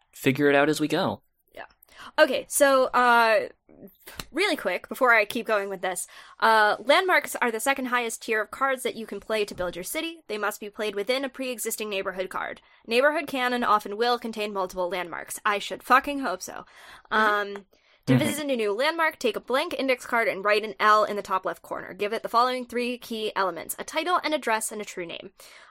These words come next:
Speaker 2: Uh, title. Just like a neighborhood, each landmark should have a common name that people call it in their day-to-day lives. Write this at the top of the card. I don't think that people necessarily call it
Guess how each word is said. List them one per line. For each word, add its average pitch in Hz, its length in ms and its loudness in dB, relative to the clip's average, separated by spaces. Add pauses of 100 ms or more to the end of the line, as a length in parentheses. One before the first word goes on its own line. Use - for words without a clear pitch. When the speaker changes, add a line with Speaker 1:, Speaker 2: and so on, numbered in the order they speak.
Speaker 2:
Uh, 202 260 4
title. - 460 -2
Just 269 240 0
like 247 140 2
a 233 40 -2
neighborhood, 269 560 0
each 226 260 -6
landmark 240 360 0
should 214 140 -12
have 208 120 -4
a 202 60 -6
common 370 320 2
name 233 220 -2
that 214 100 -6
people 202 200 -6
call 277 220 2
it 277 140 0
in 220 120 0
their 220 120 -2
day-to-day 185 360 -2
lives. - 480 -4
Write 208 200 -2
this 208 160 -6
at 196 100 -6
the 196 60 -12
top 170 200 -6
of - 60 -20
the - 80 -14
card. - 240 -6 (300)
I 330 160 6
don't 370 220 2
think 339 200 -6
that 269 160 0
people 262 480 0
necessarily 226 640 0
call 220 320 2
it 233 140 -4